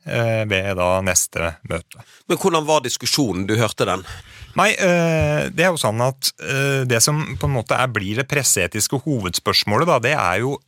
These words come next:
Speaker 1: eh, kan åpenhet, eh, om en, eh, interessekonflikt da, som det er i denne saken, kompensere for,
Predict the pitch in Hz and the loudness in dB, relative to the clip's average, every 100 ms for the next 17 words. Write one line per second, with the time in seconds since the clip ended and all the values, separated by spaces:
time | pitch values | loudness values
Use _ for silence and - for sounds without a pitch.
0 | - - 127 123 120 120 120 120 - - | -8 -4 -2 0 0 0 -2 -4 -6 -2
1 | 113 123 143 143 151 147 110 85 - 98 | -2 -2 -6 -6 0 2 2 0 -4 -2
2 | 95 147 185 _ - - - - - 117 | 0 0 -2 _ -4 -4 -4 -8 -4 0
3 | 117 113 117 113 110 113 - 101 104 123 | 0 0 0 -2 -2 -4 -2 0 0 0
4 | 123 123 120 117 117 113 117 113 - 113 | 0 0 0 0 0 0 -2 -2 0 2
5 | - - 123 120 175 180 - 185 123 127 | 2 2 -2 -4 -4 -4 -2 -2 -2 0
6 | 107 101 113 104 107 98 87 143 160 - | 2 2 0 -2 0 0 0 -4 -4 -4
7 | 127 117 139 - - 98 92 104 131 - | -6 -2 -2 -2 -2 0 0 0 -2 -2
8 | 107 | -2